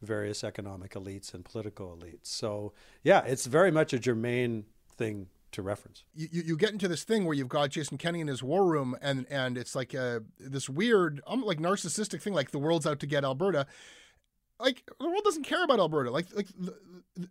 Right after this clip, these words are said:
Speaker 2: in the world right now, we're moving past this point where you can kind of, like, use P R, like ethical oil or cuddly coal.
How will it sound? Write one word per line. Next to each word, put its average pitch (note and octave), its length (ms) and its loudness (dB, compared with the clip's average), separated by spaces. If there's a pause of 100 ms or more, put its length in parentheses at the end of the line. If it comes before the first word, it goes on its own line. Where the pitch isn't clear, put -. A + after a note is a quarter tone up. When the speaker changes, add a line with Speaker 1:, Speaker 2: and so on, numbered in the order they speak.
(160)
Speaker 2:
in D4 180 2
the D#4+ 80 4
world A3+ 420 8
right F#3 280 2
now, E3 400 2 (180)
we're F#3+ 120 6
moving A3 320 2
past A3+ 400 2
this F3+ 120 -2
point G#3 320 0
where D#3 100 -2
you D#3 100 -2
can D#3 140 -8
kind E3+ 220 -4
of, D#3+ 100 -4
like, C#3 280 -4 (720)
use F#3 320 2
P E3 240 0
R, F3 240 8
like C3 240 -2
ethical E3 420 -2
oil E3 420 6
or B2+ 120 -2
cuddly E3 400 -2
coal. D#3+ 480 2